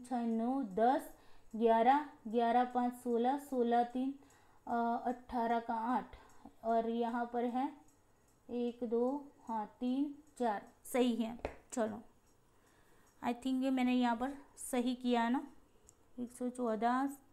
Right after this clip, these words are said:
सिक्सटी सिक्स, वन वन सेवन, वन वन ज़ीरो, फिफ्टी फ़ोर, थर्टी फ़ाइव। एक सेकंड में इसको अगेन कैलकुलेट कर लेते हो, ओके? कोई दिक्कत तो नहीं है ना मेरे अंदर, मैंने कैलकुलेट किया है उसमें।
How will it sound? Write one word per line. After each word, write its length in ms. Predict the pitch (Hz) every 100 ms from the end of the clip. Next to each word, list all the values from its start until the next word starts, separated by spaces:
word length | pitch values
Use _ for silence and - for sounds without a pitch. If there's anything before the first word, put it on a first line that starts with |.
| - -
सिक्सटी 360 | - 233 247 247
सिक्स, 360 | 247 247 269 - - - - - -
वन 220 | 240 240
वन 160 | 247 247
सेवन, 420 | 247 240 233 247
वन 200 | 254 233
वन 160 | 233 233
ज़ीरो, 280 | 226 226 247 302 -
फिफ्टी 300 | - 233 - 247
फ़ोर, 300 | 247 233 277 - - - -
थर्टी 260 | 240 240 240
फ़ाइव। 320 | 247 233 220 - - -
एक 160 | 254
सेकंड 320 | 247 247 254 254
में 80 |
इसको 280 | 247 247 254 254 247 - - -
अगेन 300 | - 233 240
कैलकुलेट 480 | 247 240 226 240 247
कर 120 | -
लेते 260 | 233 226 226
हो, 60 | 226
ओके? 180 | 285 330
कोई 220 | - 247
दिक्कत 320 | 226 - 240 -
तो 100 | 240
नहीं 180 | 233
है 80 | 226
ना 120 | 247 339
मेरे 240 | 254 226
अंदर, 240 | 226 214 220
मैंने 240 | 226 233
कैलकुलेट 540 | 226 226 220 226 220
किया 240 | - 214 214
है 60 | 220
उसमें। 420 | 202 - 214